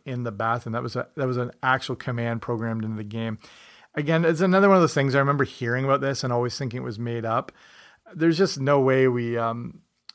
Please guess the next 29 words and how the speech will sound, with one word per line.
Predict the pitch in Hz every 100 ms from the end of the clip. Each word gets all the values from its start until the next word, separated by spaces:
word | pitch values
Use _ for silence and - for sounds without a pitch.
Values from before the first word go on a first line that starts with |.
| _ _ _ _ _
could | - 139 -
know | 143 131 139
all | 131
this. | 123 -
The | 113 151
closest | 147 175 214 262 202
I | 165
got | 147 147
to |
this | 135 127
game | - 131 123 120 120 - - _
was | 135 131
a |
friend's | - - 131 143 151 147
father | - - 147 131 135 131
who | 120 135
owned | 131 131 127
it, | 120 - _ _ _
but | 139
who | 127
kept | 127 - 165 180
it | 156
actually | 143 143 135
locked | 120 117 123 135 -
in | - 123
a |
desk | 104 98 135 123 110 - -
that, | 135 120 - - -
um, | 60 62